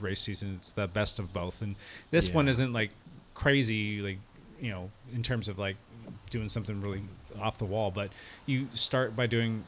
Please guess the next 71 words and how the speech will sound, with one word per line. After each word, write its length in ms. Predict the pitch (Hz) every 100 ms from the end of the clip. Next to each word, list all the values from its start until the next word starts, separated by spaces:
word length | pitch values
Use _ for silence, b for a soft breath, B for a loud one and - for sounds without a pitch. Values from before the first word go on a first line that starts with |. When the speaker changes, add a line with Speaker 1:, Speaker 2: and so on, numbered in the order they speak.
| -
Speaker 1:
a 80 | 117
mountain 240 | 117 113
bike 160 | 98 98
course, 400 | - 92 98 - -
and 120 | 113
then 80 | 104
Speaker 2:
Mm-hmm. 60 | 95
Speaker 1:
you 60 |
finish 340 | - 104 98 92
on 140 | 98
the 80 | 92
road, 260 | 107 104
if 100 | 90
I'm 100 | 95
not 160 | 87 76
mistaken, 420 | 85 - 90 107
or 80 | 104
it 40 | 98
could 120 | 104
be 80 | 101
the 120 | 95
other 140 | 90
way 120 | 92
around. 320 | 87 101 113 104
But, 160 | 104 -
Speaker 2:
Right. 120 | 87 76 -
Speaker 1:
um, 160 | 123
you're 100 | 120 123
doing 300 | 151 143 131
two 160 | -
different 280 | 143 135 113
disciplines, 500 | 127 - 131 110 104
but 260 | - 110 107
y-, 120 | 117 123
it 80 | 120
requires 340 | 117 117 110
two 140 | - 123
different 260 | 104 107
bikes, 260 | 98 110 -
and 60 | 104
there's 60 |
a 40 | 101
full-on 340 | - 107 101
transition 560 | 95 92 85 107 - 117
area. 160 | 113 117
I'm 60 |
like, 180 | 104 98
"That's 180 | 123 135
pretty 200 | - 120
cool," 220 | - 135 107
and 80 |
I've 100 | 104
always 220 | 120 123 -
had 180 | 131
Speaker 2:
Yeah. 40 | 110
Speaker 1:
this 140 | 107
idea 300 | 104 117 113 110
in 40 |
the 60 | 98
back 200 | 101 101
of 60 |
the 40 | 104
head, 80 | 110
and 80 |
I'll 60 | 104
go 100 | 110
ahead 100 | 101
and 80 | 95
jump 200 | 101 101
into 120 | 92
mine. 300 | 92 110